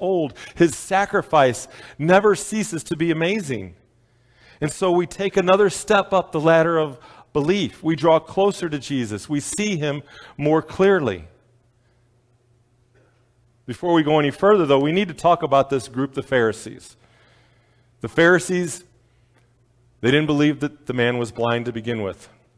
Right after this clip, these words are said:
In fact, they called the man's parents in to interrogate them. The Pharisees also didn't believe in Jesus.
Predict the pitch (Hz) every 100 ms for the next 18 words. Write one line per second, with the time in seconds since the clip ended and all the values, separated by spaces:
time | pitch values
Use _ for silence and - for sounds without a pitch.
0 | _ _ _ _ _ _ - 113 160 160
1 | 170 151 160 - 147 151 147 143 139 139
2 | - _ - 175 139 - 123 123 143 135
3 | - 175 165 117 104 98 87 87 _ _
4 | _ _ _ _ _ _ _ _ _ _
5 | _ _ _ - 107 120 123 131 120 131
6 | 139 139 123 131 143 123 123 123 120 -
7 | 131 117 139 165 107 98 -